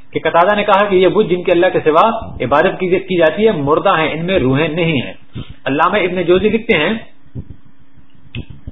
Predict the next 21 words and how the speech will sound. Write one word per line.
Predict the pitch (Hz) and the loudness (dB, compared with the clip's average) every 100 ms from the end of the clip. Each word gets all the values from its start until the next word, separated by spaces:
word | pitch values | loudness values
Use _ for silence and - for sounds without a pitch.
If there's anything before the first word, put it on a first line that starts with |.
| - - - - - - - - - | -14 -16 -16 -18 -18 -14 -14 -14 -8
زاد | 131 156 | 0 2
المسیر | 156 156 143 190 190 | 4 2 2 2 2
میں | 156 202 226 - - - - | 2 2 -2 -8 -18 -18 -2
کہ | - | 4
اموات | 165 165 196 220 | 4 6 4 4
غیر | 185 190 196 | 4 4 4
احیاء، | 156 151 175 185 202 | 4 4 4 4 2
اس | 190 - | -4 -2
سے | |
مراد | 180 151 165 185 156 | 2 4 4 4 0
اصنام | - 160 180 175 | 0 4 4 2
یعنی | 151 147 | 0 2
بت | 139 180 | 2 2
ہیں، | 131 104 - - - - | 0 -4 -8 -18 -14 -4
فرا | 156 170 196 | 2 4 4
نے | 196 | 2
کہا، | 185 202 | 4 4
اموات | 156 143 160 180 | 4 4 4 4
کا | 170 | 2
معنی | 151 160 160 | 0 2 2
یہاں | 151 170 | 2 2